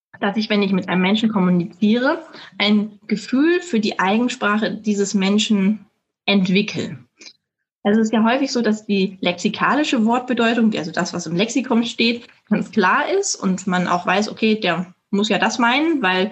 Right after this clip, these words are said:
wenn ich's nachschlage, ist es das, ja. Aber das ist nicht so.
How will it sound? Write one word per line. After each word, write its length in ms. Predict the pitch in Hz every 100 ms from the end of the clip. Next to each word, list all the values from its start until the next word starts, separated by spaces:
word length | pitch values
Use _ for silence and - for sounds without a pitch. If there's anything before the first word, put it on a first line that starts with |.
| - -
wenn 120 | 202
ich's 120 | 185
nachschlage, 560 | 190 190 214 196 190 -
ist 140 | 214
es 120 | 180
das, 440 | - 254 - - -
ja. 260 | 196 196 - - - _ -
Aber 180 | 202 214
das 160 | 214
ist 200 | - 226
nicht 200 | 190 175
so. 320 | - - 175